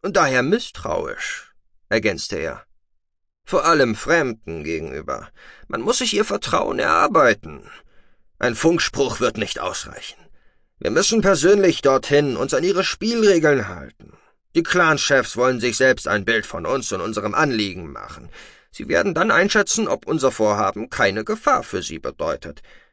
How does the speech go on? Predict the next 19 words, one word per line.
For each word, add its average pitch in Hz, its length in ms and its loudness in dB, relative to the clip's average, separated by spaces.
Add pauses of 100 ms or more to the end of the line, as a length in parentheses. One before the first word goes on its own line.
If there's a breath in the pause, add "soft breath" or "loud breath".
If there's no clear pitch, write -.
(140 soft breath)
Mit - 220 -2
Gewalt 123 400 2
kommst 98 300 -2
du 101 80 0
nicht 85 200 -6
weiter. 80 440 -4 (420)
Sie 175 160 2
würden 202 220 4
eher 185 240 6
sterben, 151 640 2
als 104 200 0
dir 98 140 0
etwas 101 340 -2
zu 101 120 -6
verraten." 90 640 -2 (1400)
"Dann - 300 -2
nenne 233 320 2
deinen 208 380 0
Preis." - 680 -2